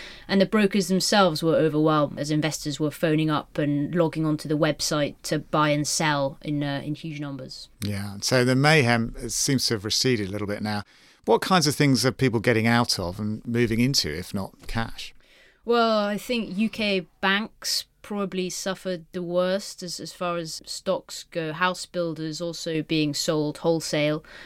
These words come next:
Speaker 1: People have moved into exporters who would be supported by the sterling weakness at the moment. And defensive stocks like utilities have done well as well. And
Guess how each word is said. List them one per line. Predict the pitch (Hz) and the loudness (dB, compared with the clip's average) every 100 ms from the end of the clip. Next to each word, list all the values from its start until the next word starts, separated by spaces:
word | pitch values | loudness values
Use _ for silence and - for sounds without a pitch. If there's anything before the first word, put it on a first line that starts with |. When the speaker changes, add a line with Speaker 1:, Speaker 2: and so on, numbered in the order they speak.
| - | -4
Speaker 1:
People | 202 190 | -2 0
have | 185 | 2
moved | 185 175 165 - | 2 2 -2 2
into | 190 190 190 - 170 160 | 6 6 4 0 0 2
exporters | 151 - - - 175 170 - 185 208 - - | 0 -4 -6 0 0 0 0 -2 0 -2 -4
who | 175 | 0
would | 156 | 0
be | 170 | 0
supported | 156 156 185 175 - 147 - | -2 -2 0 0 0 -6 -2
by | 151 147 | -2 -2
the | 151 | -4
sterling | - 175 165 156 151 170 | -2 2 4 2 0 0
weakness | 175 - 165 - | -2 -2 -4 -4
at | 160 | -6
the | 147 | -2
moment. | 151 147 151 156 - - - - - | 0 2 0 -2 -8 -16 -20 -18 -4
And | 165 160 | -2 -2
defensive | 151 185 165 165 151 | -2 0 0 -4 -8
stocks | - 165 - - | -2 -4 -4 -6
like | 156 147 - | -2 -4 -6
utilities | 151 - 220 202 143 135 - | -10 -4 -4 -2 -4 -4 -6
have | 127 - | -10 -6
done | 135 131 | -6 -4
well | 135 135 131 | -4 -2 -4
as | 131 - | -8 -4
well. | 160 143 | -2 -2
And | 165 | -4